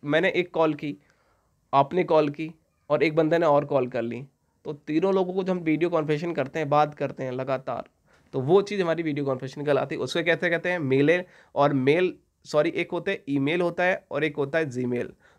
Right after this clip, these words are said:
तो ईमेल के बारे में आपको याद रखना है और पेज क्या होता है वो देखना है, पेजर, ठीक है। तो पेजर क्या होता है ये भी देखना है। तो वाई-, वीडियो कॉन्फ्रेंसिंग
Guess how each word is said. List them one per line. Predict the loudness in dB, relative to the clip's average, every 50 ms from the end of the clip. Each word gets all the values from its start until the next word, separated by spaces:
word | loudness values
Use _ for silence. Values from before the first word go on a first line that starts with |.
| _
तो | -8 -8 -6 -6 -6
ईमेल | -4 -2 0 0 0 0
के | 0 2 4
बारे | 4 4 4 2
में | 2 0
आपको | 0 -2 -2 0
याद | 0 2 2 2 2
रखना | 2 0 0 -4 -6
है | -8 -8 -6
और | -4 -4 -4 -4 -4 -4
पेज | -4 -2 -2 -2 -4
क्या | -4 -2 -2 0
होता | 0 0 -2 -2 -4
है | -4 -4
वो | -4 -4 -4
देखना | -2 -2 -4 -4 -6 -8
है, | -8 -8
पेजर, | -4 -2 -2 0 0 -2 -4 -6 -10 _ _ _ _ _ _
ठीक | -4 0 0
है। | 0
तो | 0 0 -4
पेजर | -4 -2 0 0 2 2 0 2
क्या | 2 2
होता | 2 2 0 0 -2
है | -2 0
ये | 0 0
भी | 0 -2 -2
देखना | -2 -4 -4 -2 -2 -2
है। | 0 0 -2 -4 _ _ _ _ _ _ _ _ _ _ _ -4
तो | -2 -2 0 2
वाई-, | 4 4 6 6 4 2 0 -4 _ _ _ _ _ -4
वीडियो | 0 2 2 4 4 2 2
कॉन्फ्रेंसिंग | 2 0 0 0 -2 -2 -2 -4 -4 -6